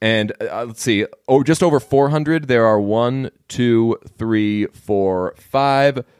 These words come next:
six on Sour, which, uh, like, Sour is not in the same galaxy as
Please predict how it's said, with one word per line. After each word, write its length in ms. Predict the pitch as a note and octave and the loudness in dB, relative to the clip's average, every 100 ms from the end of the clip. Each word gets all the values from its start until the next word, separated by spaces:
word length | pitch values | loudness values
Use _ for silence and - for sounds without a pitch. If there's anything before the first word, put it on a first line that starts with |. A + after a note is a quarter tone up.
| _ | _
six 920 | - - - - F#2+ - - - - - _ _ | -18 -14 -6 -2 -2 -4 -12 -14 -16 -20 _ _
on 540 | F#2+ F2 E2+ F2 F2 - | -8 -6 -8 -10 -12 -16
Sour, 320 | - - F#2 F#2 | -8 -2 -2 0
which, 180 | C#3 | 0
uh, 120 | F#3 C#3+ | 0 -2
like, 200 | C#3+ - _ _ _ | -4 -8 _ _ _
Sour 720 | - - G3+ F3+ E3 D3+ D3 - _ | -14 -2 2 4 4 4 0 -4 _
is 320 | B2+ B2+ A2 | 0 0 0
not 320 | A#2 A#2 A2+ - | 0 2 2 -2
in 220 | A2+ G#2+ | -4 -2
the 80 | G#2 | -6
same 580 | - G#2+ G2 F#2 F#2 F#2 _ _ | -4 -4 -2 -4 -8 -12 _ _
galaxy 680 | - G#2+ F#2 F#2 - F2+ E2+ F#2 _ _ _ _ _ - | -2 0 0 -4 -6 -8 -8 -12 _ _ _ _ _ -6
as 460 | F2+ F2 E2+ - | -6 -6 -10 -14